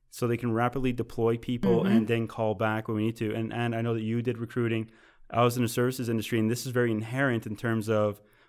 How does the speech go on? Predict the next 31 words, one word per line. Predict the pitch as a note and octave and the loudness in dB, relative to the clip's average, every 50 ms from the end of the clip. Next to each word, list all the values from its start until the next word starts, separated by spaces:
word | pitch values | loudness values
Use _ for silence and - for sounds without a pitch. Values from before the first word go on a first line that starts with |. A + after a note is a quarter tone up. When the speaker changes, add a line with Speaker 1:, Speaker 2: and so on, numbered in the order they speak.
| _ _ | _ _
Speaker 1:
well, | - A#2 A#2 - | 4 4 4 4
I | A#2+ A#2+ | 4 2
gotta | B2 B2+ C3 B2+ | 2 4 4 2
make | B2 A#2+ | 2 2
sure | B2 C3+ | 0 -2
this | A#2 A2+ A#2+ A#2 | -2 -2 -2 -2
person's | - B2 A#2+ A#2+ A2+ | -2 -4 -2 -2 -2
able | A#2 A2 | -2 -2
to | G2+ | -2
do | G#2 A2+ | -2 -2
this | G#2 A#2+ B2+ C3 A#2+ B2 | 0 2 2 2 2 0
and | - A#2+ A#2 A2+ A2+ A2 G#2 G2 G2+ | 0 0 2 2 2 0 0 -2 0
this, | A#2+ C3+ B2+ A#2+ A2+ A#2 - | 2 4 4 4 2 2 0
so | A#2 | -2
this | A2+ A2+ A2+ - | -2 -2 0 2
way | A#2+ A2+ A2 | 2 2 2
I | G#2+ A2+ | 2 0
can | A2+ - | 0 0
make | A2 A2 A2 | 0 -2 0
sure | - B2 | -2 -2
that | G#2 A2+ A2 - | -2 -2 -2 0
there's | A#2 A2 A2 G#2+ G#2 - - - - - - - | 2 2 2 2 0 -2 -8 -16 -20 -20 -10 -8
a | - A2 | -6 -2
funding | - C#3 C3+ C3 B2+ B2+ A#2+ | 2 4 4 4 4 2 0
stream | - - A#2 A2 | 0 -2 -4 -2
for | G#2 - A2+ | -2 -2 -2
this | A2 G#2+ - | -2 -2 0
one | A#2 A2+ | 0 0
individual | A2 G#2+ G2+ G#2 F#2 A#2+ B2 A#2 A#2 A#2+ A2+ A2 | 2 0 0 -2 -2 -2 -2 -2 0 0 0 0
and | A2 | 0
I | G#2+ G#2 | -2 -4